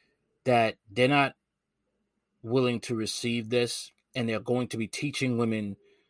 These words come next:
to fall astray. Okay? And a lot of them are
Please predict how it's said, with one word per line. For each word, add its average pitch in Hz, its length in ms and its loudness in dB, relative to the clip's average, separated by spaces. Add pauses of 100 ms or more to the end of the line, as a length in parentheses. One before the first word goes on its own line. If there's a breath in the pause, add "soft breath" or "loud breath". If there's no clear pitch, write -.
(260 soft breath)
to 143 140 2
fall 113 320 -2
astray. 101 520 -4 (1120)
Okay? 101 500 -6 (1300)
And 113 400 -4 (220)
a 131 80 0
lot 147 200 2
of 147 60 2
them 143 200 0
are 113 360 4